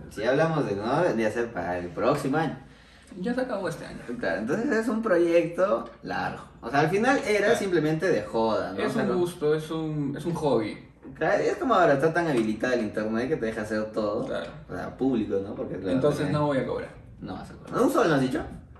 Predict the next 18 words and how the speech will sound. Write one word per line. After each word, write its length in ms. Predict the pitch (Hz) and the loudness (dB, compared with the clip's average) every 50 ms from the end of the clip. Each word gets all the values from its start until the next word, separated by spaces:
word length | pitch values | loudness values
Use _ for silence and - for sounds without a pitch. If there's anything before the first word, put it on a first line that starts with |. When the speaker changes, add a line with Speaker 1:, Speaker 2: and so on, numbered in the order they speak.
| - - - - - - - - | -20 -20 -20 -20 -20 -20 -12 -6
Speaker 2:
Ah, 140 | 139 139 123 | -4 -2 0
¿me 120 | 120 127 131 | 0 0 0
vas 140 | 135 139 143 | 0 0 -2
a 80 | 143 | -2
pagar 180 | 139 135 131 127 | 0 0 0 0
un 80 | 127 | 0
sol? 100 | 127 139 135 | 0 2 2
Speaker 1:
Un 60 | 135 | 2
sol, 180 | 135 123 120 131 143 - - - - - - - - - | 2 2 0 0 -2 -6 -8 -12 -16 -18 -20 -18 -12 -10
claro. 200 | - - - - - - - - | -8 -8 -8 -8 -10 -12 -8 -4
Speaker 2:
Ya. 320 | 120 117 113 98 90 - - - - - | -2 -2 -2 -2 -6 -12 -16 -18 -10 -6
Speaker 1:
Así 120 | - 117 110 | 0 4 6
Speaker 2:
Por 100 | 147 147 | 6 6
Speaker 1:
como 140 | 147 143 143 | 6 6 8
Speaker 2:
minuto. 280 | 143 156 - - - - - - - - - - - - - | 8 8 8 8 6 2 -4 -10 -12 -16 -16 -18 -20 -14 -6
Speaker 1:
te-, 60 | - | -4
así 180 | 120 120 156 156 | -2 0 0 0
como, 160 | 165 156 135 | 2 2 2